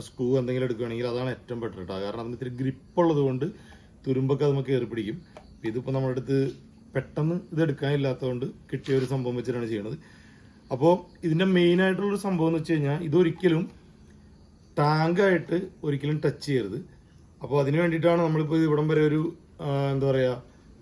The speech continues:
ചെറിയൊരു കവറിംഗ് ഉള്ള അല്ലെങ്കിൽ ഒരു കോട്ടിംഗ് ഉള്ള ഒരു സംഭവം എടുത്തേക്കണത്. ഇപ്പോ ബുള്ളറ്റിന്റെ ടാങ്ക് ആയതിന്റെ പേരിലാണ് ഇങ്ങനെ പ്രശ്നം. ചില വണ്ടികളുടെ ടാങ്കിന് ഇങ്ങനത്തെ വിഷയമില്ല, കാരണം ഇത്രയും അതിന്റെ center ഭാഗം ഇത്രയും ഹൈറ്റിൽ നിൽക്കില്ല. അപ്പൊ അതുകൊണ്ട്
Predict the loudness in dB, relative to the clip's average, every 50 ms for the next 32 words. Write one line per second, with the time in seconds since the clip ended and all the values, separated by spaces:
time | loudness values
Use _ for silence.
0 | -6 0 2 2 4 4 4 4 4 2 2 0 0 2 2 4 4 2 2 2
1 | 2 2 4 2 2 0 -2 -2 -2 0 2 2 2 2 0 -2 -4 -10 -16 -10
2 | -4 0 0 0 0 0 0 0 2 2 4 4 4 2 2 0 0 0 0 -2
3 | -2 -2 -4 -4 -4 -4 -4 -6 -6 -10 -16 -20 -20 -20 -20 -20 -20 -10 -8 -6
4 | 0 4 4 4 4 4 2 2 4 4 2 2 2 0 2 4 4 4 4 4
5 | 4 4 4 4 4 2 2 2 2 2 2 2 2 0 0 0 -2 -2 -4 -4
6 | -6 -6 -6 -6 -6 -6 -6 -6 -4 -2 0 2 4 4 4 6 4 4 4 2
7 | 2 2 2 2 0 0 0 0 0 -2 -2 -2 0 0 -2 -2 0 2 2 2
8 | 2 2 0 -2 -4 -4 -4 -4 -4 -6 -8 -10 -18 -20 -20 -20 -16 -14 -10 -4
9 | -2 0 2 2 2 0 -2 -4 -4 -2 -2 -2 0 0 0 0 0 0 0 0
10 | 2 2 2 2 0 -2 -2 -4 -2 -2 0 0 -2 -2 -4 -6 -4 -2 0 0
11 | 0 -2 -6 -10 -10 -10 -12 -14 -20 -20 -20 -20 -20 -20 -8 -4 -2 0 0 0
12 | 0 0 -2